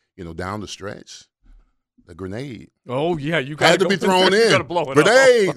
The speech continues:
Speaker 1: Somebody had to throw it in and call it out, and someone had to go.
Speaker 2: And, <laughs> and, and you know, Mia, being in the locker room, you can't, you can't, can't fire every player. You, you can replace staffs, and usually, generally speaking, if you let go of a defensive coordinator,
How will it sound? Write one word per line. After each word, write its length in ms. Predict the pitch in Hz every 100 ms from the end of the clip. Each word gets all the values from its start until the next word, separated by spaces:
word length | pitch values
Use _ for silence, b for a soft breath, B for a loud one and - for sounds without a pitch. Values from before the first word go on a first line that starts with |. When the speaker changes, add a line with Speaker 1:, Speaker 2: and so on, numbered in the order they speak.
| 139
Speaker 1:
Somebody 340 | 196 202 190
had 140 | 196 170
to 60 | 143
throw 280 | 190 180
it 80 | 175
in 160 | 175 165
and 100 | 160
call 280 | 175 160 160
it 100 | 165
out, 220 | 190 123
and 80 | 120
someone 280 | 135 147 143
had 180 | 165 135
to 60 |
go. 160 | 131 156
Speaker 2:
And, 100 | 127
<laughs> 0 |
and, 80 | 143 -
and 160 | 160 147
you 100 | 170
know, 340 | 160 143 147
Mia, 240 | 139 143
being 220 | 131 143 135
in 80 |
the 60 | 123
locker 260 | 127 135 131
room, 180 | 113
you 60 | 113
can't, 280 | - 143 131
you 80 | 127
can't, 280 | 151 131 - _ _ _ -
can't 200 | 170 135
fire 240 | 151 139
every 180 | 123 110
player. 560 | - 156 117 92 110 -
You, 140 | 117 -
you 120 | 120
can 360 | 135 113 104 _ _ _ -
replace 400 | 117 139 120 -
staffs, 680 | - 160 147 110 110 - -
and 160 | 120 117
usually, 520 | 143 196 170 123 113
generally 420 | 104 143 156 147
speaking, 560 | 135 - 117 87 64 - _ _ _ _ -
if 200 | 107 95
you 220 | 131 160
let 160 | 147
go 160 | 123 131
of 100 | 104
a 60 | 107
defensive 400 | 120 107 80 71
coordinator, 640 | 156 147 95 85 90